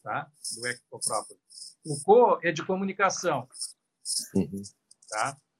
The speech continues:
Speaker 1: Tem que haver um plano de comunicação. E o plano de comunicação não é broadcasting, não é assim, a empresa decide coisas que vai comunicar e espalhar e disseminar.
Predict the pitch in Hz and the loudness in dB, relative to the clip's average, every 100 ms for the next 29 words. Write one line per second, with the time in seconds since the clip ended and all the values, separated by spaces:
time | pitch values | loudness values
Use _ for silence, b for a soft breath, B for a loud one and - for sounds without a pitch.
0 | _ _ - - 180 220 220 175 131 170 | _ _ -20 -2 0 2 2 0 0 -4
1 | 190 185 170 165 175 196 202 196 _ - | -6 -10 -4 2 2 2 -4 -14 _ -16
2 | 131 156 180 180 180 175 170 143 113 131 | -16 -4 -4 -4 -4 -4 -4 -10 -8 -8
3 | 151 175 247 247 165 170 151 143 151 131 | -4 6 6 6 -2 -4 -4 -6 -2 -2
4 | - 196 208 196 190 196 196 196 185 151 | 0 -2 -2 0 0 -2 -4 -6 -4 -4
5 | 131 - _ _ 117 131 165 156 - 156 | -4 -12 _ _ -10 -4 -4 -4 -6 -8
6 | 139 120 - - - _ _ - 113 123 | -12 -10 -12 -12 -16 _ _ -8 -6 -4
7 | 160 160 202 196 202 160 156 - 170 180 | 0 2 2 0 -6 -4 -6 -6 -8 -8
8 | 160 160 _ 160 196 202 190 - 175 131 | -10 -14 _ 4 4 4 -6 -6 -4 2
9 | 151 165 - - 170 165 151 135 147 175 | 4 2 -2 -4 -4 -2 -4 0 4 6
10 | 175 160 147 135 - 170 147 135 156 175 | 4 -2 -8 -8 0 4 4 4 2 2
11 | 170 147 135 123 127 - 175 160 139 123 | -2 -8 -16 -16 -14 -10 -8 -4 -2 -2